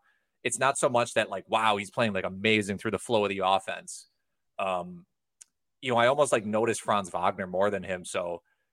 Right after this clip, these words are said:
it's tough. He's, he's obviously playing amazing. I just, if the percentages increase and he makes good skill development, like, natural development, he's going to, he's going to be awesome next year. But it's h-, it's, it's hard to really gauge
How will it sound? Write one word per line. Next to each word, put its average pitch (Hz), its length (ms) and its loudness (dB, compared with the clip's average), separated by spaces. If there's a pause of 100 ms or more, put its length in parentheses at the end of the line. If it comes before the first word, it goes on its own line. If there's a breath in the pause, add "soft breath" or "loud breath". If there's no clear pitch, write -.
(420)
it's - 140 2
tough. 233 220 10
He's, 110 200 4
he's 127 220 2
obviously 131 300 2
playing 110 200 -2
amazing. 113 380 0
I 107 80 -2
just, 101 300 -8 (760)
if 165 120 2
the 160 80 2
percentages 165 640 2
increase 180 840 -4 (540)
and 123 220 2
he 117 80 -2
makes 131 240 0
good 123 260 0
skill 110 300 0
development, 135 540 0
like, 104 120 -4
natural 110 300 2
development, 117 540 -2
he's 107 140 -12
going 139 160 4
to, 113 120 -2
he's 95 140 -8
going 131 160 -4
to 104 40 -4
be 92 120 -6
awesome 107 340 0
next 87 260 -14
year. 90 300 -10 (640)
But 110 320 4
it's 123 180 -2 (140)
h-, 165 100 0
it's, 147 240 -4
it's 151 140 -4
hard 180 340 4
to 175 80 4
really 113 380 0
gauge 95 800 -8